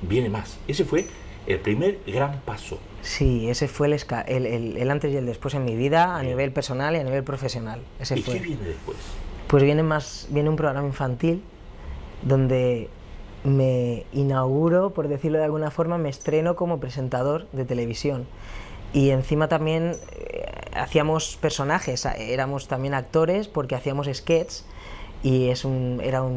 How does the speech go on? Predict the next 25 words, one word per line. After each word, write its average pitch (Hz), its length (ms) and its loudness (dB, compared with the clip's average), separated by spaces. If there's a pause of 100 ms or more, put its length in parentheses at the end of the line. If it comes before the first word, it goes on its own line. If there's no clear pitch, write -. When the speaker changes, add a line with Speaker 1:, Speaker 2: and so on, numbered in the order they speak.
(160)
Speaker 2:
un, 117 340 -4 (220)
era 123 220 0
un 123 100 2
programa 117 480 0
muy 131 360 2
bonito 113 360 -2
que 120 100 0
grabábamos 127 420 0
en 123 100 0
un 113 120 -2
croma, 165 600 2
que 143 80 -2
era 131 80 2
otro 123 160 -2
hándicap, 151 540 0
un 127 120 -4
croma, 156 280 0
yo 139 120 0
nunca 139 180 0
había 127 120 0
estado 127 180 -4
en 117 60 -4
un 113 60 -4
croma, 165 320 2
Speaker 1:
Ujú. 98 540 -8